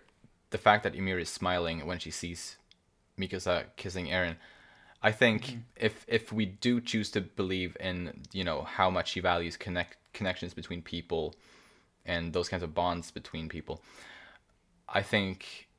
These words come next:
Speaker 1: the smile could be because of that, because she sees that kind of strong love that Mikasa has for Eren. And
Speaker 2: Mm-hmm.
Speaker 1: I imagine,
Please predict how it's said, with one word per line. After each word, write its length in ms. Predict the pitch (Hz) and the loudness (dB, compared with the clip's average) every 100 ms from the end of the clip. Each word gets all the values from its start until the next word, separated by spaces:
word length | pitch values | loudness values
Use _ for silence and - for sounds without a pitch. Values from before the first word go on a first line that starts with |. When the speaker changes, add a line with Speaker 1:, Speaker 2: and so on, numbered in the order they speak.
| _ _ _ - | _ _ _ -8
Speaker 1:
the 80 | |
smile 260 | 92 95 82 | 0 2 2
could 140 | 101 | -2
be 100 | 90 | -6
because 260 | 82 85 85 | -6 -8 -8
of 80 | 78 | 0
that, 360 | 90 85 82 | 2 2 -2
because 220 | - 92 - | -10 -10 -6
she 100 | 90 | -6
sees 460 | 90 87 - - _ - - | -4 -4 -6 -14 _ -8 -2
that 140 | 85 | -2
kind 140 | 92 | -2
of 80 | 80 | -4
strong 560 | - - 87 82 82 78 _ _ _ _ _ - | -6 0 2 2 0 -6 _ _ _ _ _ -4
love 380 | 101 107 85 98 - | 6 8 6 -2 0
that 120 | 92 | 0
Mikasa 400 | 95 95 92 90 | 0 -2 0 0
has 240 | 90 85 - | 2 0 0
for 160 | - | -2
Eren. 360 | 87 85 82 82 - - - - - - | 0 0 -2 -6 -14 -20 -20 -20 -20 -6
And 220 | 98 95 113 | 0 0 0
Speaker 2:
Mm-hmm. 80 | 131 - _ _ - | -6 -12 _ _ 0
Speaker 1:
I 100 | 101 | 4
imagine, 760 | 107 120 120 120 107 101 98 | 8 8 6 4 2 2 -2